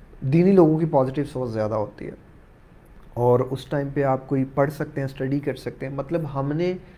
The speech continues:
जब अपनी ज़ात में आते हैं ना हम, तब हम सुकून में आते हैं, तब हमारे कोई किसी चीज़ की परेशानी नहीं होती। बाकी videos को like करें, इंशाल्लाह सब चीज़ें ठीक हो जाएंगी। मुझे किसी चीज़ की कोई problem नहीं।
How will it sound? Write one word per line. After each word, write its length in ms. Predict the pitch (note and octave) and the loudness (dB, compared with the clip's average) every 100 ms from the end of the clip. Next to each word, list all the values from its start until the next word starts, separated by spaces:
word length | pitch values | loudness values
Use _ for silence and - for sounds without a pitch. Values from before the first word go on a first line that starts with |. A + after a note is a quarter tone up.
| - - C3+ | -20 -12 0
जब 220 | B2 F3 | 6 8
अपनी 240 | F#3+ G3 | 6 4
ज़ात 380 | E3+ C3 C#3+ E3 | 2 6 6 6
में 120 | F3+ | 4
आते 180 | D3+ D3 | 0 0
हैं 60 | F3+ | -2
ना 60 | |
हम, 260 | D3+ A#2+ A2 - | -2 -4 -6 0
तब 120 | D#3 | 0
हम 140 | D3 C#3 | 0 -4
सुकून 380 | - B2 C3+ | -8 -6 -6
में 180 | C3 A#2 | -4 -4
आते 160 | A2 B2 | -6 -6
हैं, 100 | B2 | -4
तब 140 | B2+ | -6
हमारे 360 | A#2+ B2 A#2+ B2 B2 - | -6 -6 -4 -4 -8 -6
कोई 260 | C3+ C#3 | -2 -2
किसी 340 | C#3 C3+ - C3 | -4 -8 -6 -8
चीज़ 260 | B2+ A2 | -6 -8
की 100 | A2 | -8
परेशानी 440 | - - - A2+ A2+ | -10 -10 -10 -12 -10
नहीं 120 | A2 | -10
होती। 180 | G2 G#2+ - - - - | -10 -12 -14 -20 -12 -4
बाकी 140 | D3+ | 2
videos 280 | E3 E3 D#3 | 4 4 2
को 60 | D#3+ | 0
like 320 | D#3 D#3+ D3+ | 2 0 -2
करें, 320 | D3+ D3+ D3+ - - - - - - | -4 -4 -6 -14 -20 -20 -20 -20 -8
इंशाल्लाह 500 | D3+ D#3+ D#3+ C#3 C#3 | -6 -2 0 2 2
सब 220 | C3+ C#3+ C#3 | -2 -6 -8
चीज़ें 220 | A#2+ A#2+ | -8 -8
ठीक 160 | A#2 | -6
हो 100 | A#2 | -6
जाएंगी। 280 | A2 A2 B2 | -6 -6 -6
मुझे 400 | C3+ - D3 D#3+ | -6 -6 -4 -4
किसी 300 | D3+ D3+ D#3+ | -4 -6 -8
चीज़ 360 | D3+ D#3 D3+ D3+ | -6 -4 -4 -4
की 160 | D#3+ D3+ | -4 -2
कोई 240 | D3 C#3+ | -2 -2
problem 420 | C3+ C3+ B2 B2 | 0 -2 -2 -6
नहीं। 340 | A#2 A2+ A2 | -6 -8 -8